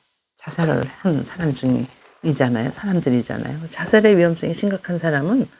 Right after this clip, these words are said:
어, 시-, 그 위급실 그냥 입원을 해야 돼요. 정신과에 입원을 하고, 뭐 기도만 해갖고는 좀 그렇죠. 그래서 입원을 하고 집중적인 감시를 해야 되고,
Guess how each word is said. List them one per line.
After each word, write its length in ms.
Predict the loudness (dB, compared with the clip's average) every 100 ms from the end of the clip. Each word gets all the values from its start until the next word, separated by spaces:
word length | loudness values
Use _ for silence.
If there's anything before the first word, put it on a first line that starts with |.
| _ _ _ _ _ _ _
어, 400 | -2 0 0 -2 -6 -14
시-, 260 | -14 -12 -14 _
그 320 | 0 2 2 0 -10 _
위급실 400 | 6 8 6 2
그냥 180 | -2 -2
입원을 440 | -2 2 4 2 0
해야 180 | -2 -2
돼요. 320 | 0 -2 -4 _
정신과에 640 | -6 -4 -4 -2 0 0 0
입원을 360 | 2 2 0
하고, 360 | -2 -4 -2 -2
뭐 120 | -2 -6
기도만 360 | 4 4 4
해갖고는 720 | -2 -6 -8 _ 0 0 0 -4 -10 _ -2
좀 140 | -2
그렇죠. 680 | 0 -2 -4 -4 -2 0 0 -2 -20 -14
그래서 180 | -4 0
입원을 360 | 2 2 0 -2
하고 340 | -8 -8 -8
집중적인 800 | -10 -8 4 6 6 2 -2 -4
감시를 640 | -6 -6 -4 -4 -2 -2 -2
해야 120 | -2
되고, 440 | 0 0 2 2